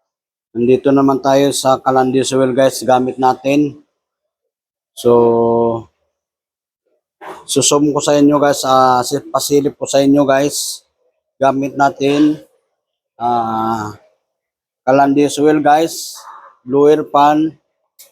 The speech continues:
Ito yung daloy, ah, panggatong natin, guys. Use oil ng mantika. Daloy ng langis.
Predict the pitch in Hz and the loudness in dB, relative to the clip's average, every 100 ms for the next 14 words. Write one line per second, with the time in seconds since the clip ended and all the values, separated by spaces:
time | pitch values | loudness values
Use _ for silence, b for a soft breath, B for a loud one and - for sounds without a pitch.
0 | _ _ _ _ _ _ _ 139 147 147 | _ _ _ _ _ _ _ 2 4 4
1 | 143 143 151 151 147 147 143 143 143 143 | 4 4 4 4 4 4 4 2 2 0
2 | 143 143 139 127 123 _ _ _ - 139 | 0 -2 -2 -6 -12 _ _ _ -8 0
3 | 147 151 151 151 139 147 143 147 156 - | 0 0 0 0 0 0 2 2 0 -4
4 | 135 139 143 139 135 131 - 127 143 147 | -6 -2 -2 -2 -4 -6 -6 -4 0 0
5 | - _ _ _ - B B B B 135 | -4 _ _ _ -16 B B B B 2
6 | 139 143 147 143 143 147 147 165 165 - | 4 6 4 2 0 0 0 -2 -4 -8
7 | - - | -12 -14